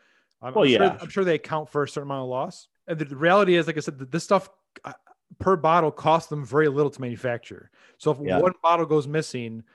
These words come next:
Speaker 1: they're not gonna fucking notice. I would think that the barrels going missing from Wild Turkey would be a little more noticeable 'cause it's a fucking barrel.
Speaker 2: Oh, that
Speaker 1: Um,
Speaker 2: stuff is just disgusting anyway. Nobody buys it.
Speaker 1: <laughs> So maybe they're just happy to get it out of the warehouse, I guess. But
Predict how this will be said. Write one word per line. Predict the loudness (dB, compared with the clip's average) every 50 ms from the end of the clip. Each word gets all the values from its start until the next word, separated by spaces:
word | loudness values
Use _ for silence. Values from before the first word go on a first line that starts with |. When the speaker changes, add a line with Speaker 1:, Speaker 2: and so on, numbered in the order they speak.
| _ _ _
Speaker 1:
they're | -6 -4
not | -4 -2 -4
gonna | -4 -10 -10
fucking | -12 -16 -16 -12 -10
notice. | -10 -12 _ _ _ -2 2
I | 4 4
would | 4 2
think | 0 -2 -4 -4
that | -6 -4
the | -6 -6
barrels | -8 -6 -6 -2 2 4 4 6 6 4 4 2 0 -6
going | -4 -2 -2 -2 0 0
missing | -2 -2 -2 -8
from | -6 -2 0
Wild | 2 2 0 -2 0
Turkey | 0 0 0 2 0 -2
would | 0 0
be | -2
a | -2
little | -2 -4 -6
more | -6 -6 -6
noticeable | -6 -6 -8 -8 -8 -12 -8 -4 -4 -4
'cause | -4 -4 -8
it's | -8
a | -8 -10
fucking | -2 -2 -2 -2 -2 -6 -10 -6
barrel. | -2 0 2 2 2 2 0 -4 -8 -12 -14 _ _ _ _ _ _ _ _ -4
Speaker 2:
Oh, | 2 4
that | 4 4 4
Speaker 1:
Um, | 4
Speaker 2:
stuff | 2 2 2 2
is | -4 -6 -8 -16 _ _ -20 -20 -20 _ _ -14
just | -14 -14 -12 -4
disgusting | -6 -6 -4 0 2 2 2 2 0 -2
anyway. | -2 0 -2 -2 -2 -2 -2
Nobody | -2 -2 -2 -2 -2
buys | -2 -2 -2 -2 -4 -6
it. | -8 -10 -10 -16 -20 _ -12 -12
Speaker 1:
<laughs> | -12 _
So | -8 -4 -4 -4 -4 -6 -20 -20 -12 -12
maybe | -10 -6 -6
they're | -6 -6
just | -8 -10 _ -20 _ -6 -6
happy | -6 -4 -4 -6
to | -6
get | -6 -6 -4
it | -2 -2
out | -2 -2
of | 0
the | 0
warehouse, | 0 0 0 -2 -8 -12 -14
I | -14
guess. | -14 -16 -16 -18
But | -14 -14 -14 -14 -14